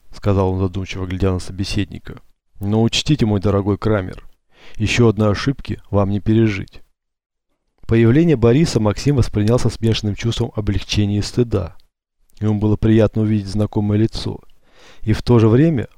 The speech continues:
он чувствовал себя виноватым в смерти Даны. Не было ему оправдания. Ему пришлось еще раз рассказать обо всем, что произошло.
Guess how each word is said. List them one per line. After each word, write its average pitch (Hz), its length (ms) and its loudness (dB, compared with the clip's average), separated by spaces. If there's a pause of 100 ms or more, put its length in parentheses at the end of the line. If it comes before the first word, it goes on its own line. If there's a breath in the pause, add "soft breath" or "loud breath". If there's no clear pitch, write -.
он 104 140 -6
чувствовал 120 480 0
себя 107 320 0
виноватым 110 520 2
в 98 40 -8
смерти 107 360 -2
Даны. 117 440 -2 (520)
Не 127 220 0
было 110 180 0
ему 98 240 0
оправдания. 101 680 -2 (600 soft breath)
Ему 113 200 2
пришлось 113 400 0
еще 123 300 0
раз 117 180 0
рассказать 107 440 2
обо 104 180 0
всем, 113 260 -2
что - 160 -6
произошло. 107 760 -2